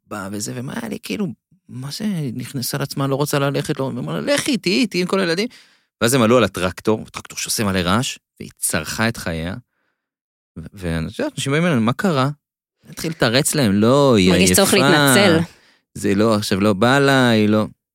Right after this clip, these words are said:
Speaker 1: ואז אמרתי, אמרתי, "קוסומו, מה? לא רוצה."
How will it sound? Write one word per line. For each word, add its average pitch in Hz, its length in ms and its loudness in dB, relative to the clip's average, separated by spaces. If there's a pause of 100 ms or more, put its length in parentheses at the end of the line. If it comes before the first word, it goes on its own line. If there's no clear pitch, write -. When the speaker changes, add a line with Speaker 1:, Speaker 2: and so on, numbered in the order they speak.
(760)
Speaker 1:
ואז - 220 -10
אמרתי, - 260 -18 (420)
אמרתי, 196 200 -18
"קוסומו, 185 720 -6
מה? 202 300 -6 (260)
לא 175 260 -2
רוצה." 262 300 -2